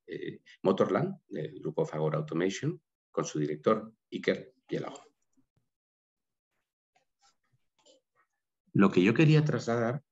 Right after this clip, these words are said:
hoy, eh, aparte de una breve introducción, son tres mensajes que los repetiré constantemente. El primero es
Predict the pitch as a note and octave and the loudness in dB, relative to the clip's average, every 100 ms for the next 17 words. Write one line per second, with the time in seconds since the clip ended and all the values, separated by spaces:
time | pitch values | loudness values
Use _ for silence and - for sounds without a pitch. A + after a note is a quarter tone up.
0 | _ _ _ _ G2 G2 A#2+ C#3 - - | _ _ _ _ 0 0 0 -6 -14 -12
1 | F2 E2 D#2+ _ - F2+ F#2+ G#2+ G#2 G2 | -10 -10 -14 _ -12 -6 -4 -2 0 0
2 | G#2 F#2+ E2 D#2 D#2+ D#2+ - - G#2 D3 | 0 0 0 -2 -4 -4 -6 -2 -2 -2
3 | - _ _ - _ - A#2 C3 A#2 G2 | -8 _ _ -20 _ 0 2 4 2 2
4 | F2+ D#2 G#2 A#2+ A#2 - F2 E2 F2 - | 2 0 -4 -4 -4 -2 -4 0 -2 -2
5 | - G2 G2 A#2+ A#2 F2+ - - - - | -4 -2 0 0 0 -6 -8 -8 -8 -8
6 | D#2+ - _ _ _ _ _ _ _ _ | -10 -12 _ _ _ _ _ _ _ _
7 | _ _ _ _ _ - G2 F#2+ G2 A#2 | _ _ _ _ _ 2 2 4 2 4
8 | C3 A#2+ B2+ B2+ | 6 6 4 0